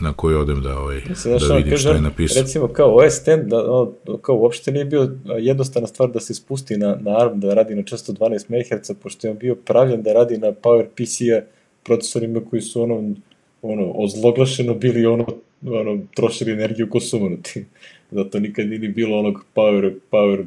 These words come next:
Speaker 2: Booka, onaj G pet. Da, znači, ono, prosto to su bili procesori koji su,
Speaker 1: Mo-,
Speaker 2: ono,
Speaker 1: mogo je da
Speaker 2: ždrali.
Speaker 1: bude, ali da nosi-,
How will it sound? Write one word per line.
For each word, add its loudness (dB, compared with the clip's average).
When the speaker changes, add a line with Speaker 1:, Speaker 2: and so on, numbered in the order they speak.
Speaker 2:
Booka, -6
onaj -2
G -2
pet. -6
Da, 4
znači, -6
ono, 0
prosto 0
to -6
su -10
bili -2
procesori -4
koji -8
su, -2
Speaker 1:
Mo-, 6
Speaker 2:
ono, 2
Speaker 1:
mogo 4
je 4
da 6
Speaker 2:
ždrali. 6
Speaker 1:
bude, 6
ali 4
da 4
nosi-, 2